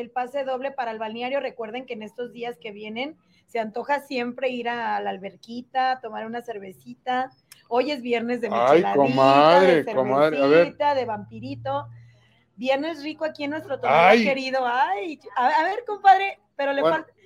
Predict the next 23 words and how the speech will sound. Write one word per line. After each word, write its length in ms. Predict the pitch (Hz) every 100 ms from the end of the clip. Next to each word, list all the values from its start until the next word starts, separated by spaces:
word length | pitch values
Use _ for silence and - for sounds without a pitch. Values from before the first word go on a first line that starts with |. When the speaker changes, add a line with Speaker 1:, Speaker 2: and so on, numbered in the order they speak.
| _
Speaker 1:
pero 180 | 285 269
le 120 | 277
falta 240 | 277 302 403
el 80 |
piquete. 500 | 392 330 262 254 202 _ _ _ _ _
Speaker 2:
Como 340 | 151 147 147
dijo 400 | 156 175 202 196
mi 160 | 180 170
tío 220 | 196 202
Luis 380 | 196 196 208 220
de 120 | 202 185
Tijuana, 640 | 180 175 190 208 214 214
su 200 | 202 165
piquetito. 720 | 165 160 160 190 208 220 202 - _ 294 277
Con 140 | 269
mucho 340 | 294 339 262 196
gusto, 300 | 196 - 220
comadre. 460 | 214 185 190 214 254 - - - _ 120
Al 160 | 135
cliente 320 | - 160 165 190
lo 140 | 185
que 100 | 156
pida. 340 | 147 143 127